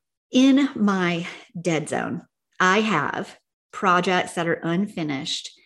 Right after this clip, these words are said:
that I need to get on top of. So I have a couple things that I need to return. I have one thing that I need to look up and see if it can even be returned. And if it can't be returned, I'm gonna figure out how to regift it.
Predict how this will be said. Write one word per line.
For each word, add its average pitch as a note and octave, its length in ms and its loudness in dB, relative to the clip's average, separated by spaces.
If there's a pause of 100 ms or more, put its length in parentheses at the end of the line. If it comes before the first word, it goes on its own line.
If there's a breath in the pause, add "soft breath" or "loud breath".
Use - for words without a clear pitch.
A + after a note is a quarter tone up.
(300 soft breath)
that F3 120 0
I E3+ 80 2
need D#3+ 220 0
to E3 80 -8
get D#3 140 -2
on C#3+ 100 -2
top - 260 -6
of. - 220 -8
So - 160 -4
I - 20 0
have D#3+ 120 -2
a D#3 40 -6
couple F3 240 -4
things F3 260 -4
that F3 120 -2
I - 20 -2
need E3+ 200 -2
to F3+ 40 -2
return. D#3 540 -2 (400 soft breath)
I D#3+ 80 -2
have F3 300 0
one F#3 260 2
thing F#3+ 260 0
that F3+ 120 0
I E3+ 100 0
need F3 280 -2
to D#3 420 -2
look F3+ 280 -2
up E3 300 0
and D#3 180 -2
see F#3 320 -4
if E3+ 140 -4
it - 140 -4
can G#3 420 0
even E3+ 240 -4
be D#3 140 -6
returned. C#3+ 440 -4
And E3 120 -2
if D#3 100 -4
it - 180 -4 (160)
can't B3 280 0
be E3+ 120 -4
returned, D#3 520 -6
I'm F3+ 160 0
gonna E3+ 120 -2
figure D#3+ 280 -2
out C3 80 -2
how F3 100 -6
to D#3 80 0
regift D#3 460 -6
it. - 140 -8